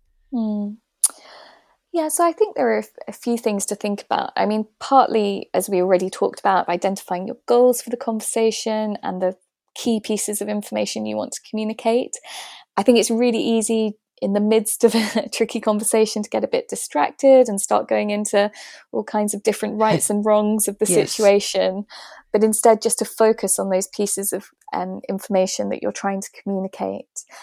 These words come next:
Speaker 1: and to be quite specific about it, um, not getting into the abstract, but to, to talk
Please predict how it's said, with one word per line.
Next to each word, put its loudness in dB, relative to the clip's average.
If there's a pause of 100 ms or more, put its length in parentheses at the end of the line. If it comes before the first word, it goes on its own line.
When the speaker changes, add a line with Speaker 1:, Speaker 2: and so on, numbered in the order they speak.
(200)
Speaker 1:
and 0
to -8
be 0
quite 0
specific -2
about 0
it, -4 (640)
um, -2 (400)
not 4
getting 2
into -2 (360)
the -2
abstract, 2
but -6
to, -12
to -8
talk -2